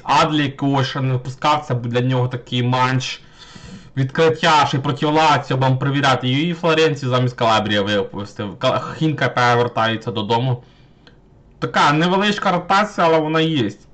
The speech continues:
Будемо по мірі, по мірі, по мірі, по мірі це все робити. Далі.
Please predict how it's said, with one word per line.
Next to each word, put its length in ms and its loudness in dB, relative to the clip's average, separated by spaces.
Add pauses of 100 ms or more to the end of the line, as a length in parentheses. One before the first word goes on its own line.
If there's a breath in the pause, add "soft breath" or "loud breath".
(260)
Будемо 340 2
по 100 2
мірі, 320 2
по 120 -6
мірі, 260 0
по 120 -6
мірі, 280 -2
по 100 -6
мірі 300 -2
це 160 -10
все 220 -4
робити. 360 -4
Далі. 340 0